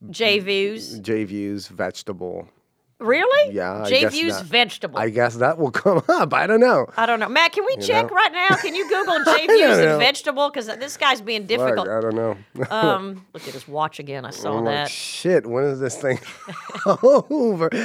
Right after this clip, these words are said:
Speaker 2: I'm not
Speaker 1: Is
Speaker 2: looking
Speaker 1: it
Speaker 2: at my
Speaker 1: come up?
Speaker 2: watch. It's just, like, kind of wobbly, and I'm thinking if I wanna adjust
Speaker 1: Just
Speaker 2: it
Speaker 1: take
Speaker 2: or
Speaker 1: it
Speaker 2: not.
Speaker 1: off.
Speaker 2: No,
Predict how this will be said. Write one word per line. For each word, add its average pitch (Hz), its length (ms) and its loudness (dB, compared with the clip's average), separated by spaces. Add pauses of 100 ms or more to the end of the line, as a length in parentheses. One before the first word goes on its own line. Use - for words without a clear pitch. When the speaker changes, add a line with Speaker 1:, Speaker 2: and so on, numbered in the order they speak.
(140)
Speaker 2:
I'm 190 140 4
not 285 160 6
Speaker 1:
Is 262 60 6
Speaker 2:
looking 269 200 6
Speaker 1:
it 240 60 6
Speaker 2:
at 214 60 4
my 196 120 4
Speaker 1:
come 190 100 4
up? 175 80 6
Speaker 2:
watch. 196 400 6 (220)
It's 180 220 2
just, 208 240 2
like, 196 180 4
kind 175 160 2
of 165 80 6
wobbly, 160 420 8
and 175 100 8
I'm 135 120 4
thinking 131 340 0
if 120 160 0
I 117 60 2
wanna 117 320 0
adjust 107 360 -2
Speaker 1:
Just - 20 2
Speaker 2:
it 554 80 6
Speaker 1:
take - 80 6
Speaker 2:
or - 40 6
Speaker 1:
it 571 60 4
Speaker 2:
not. 587 300 8
Speaker 1:
off. - 320 -6
Speaker 2:
No, - 160 0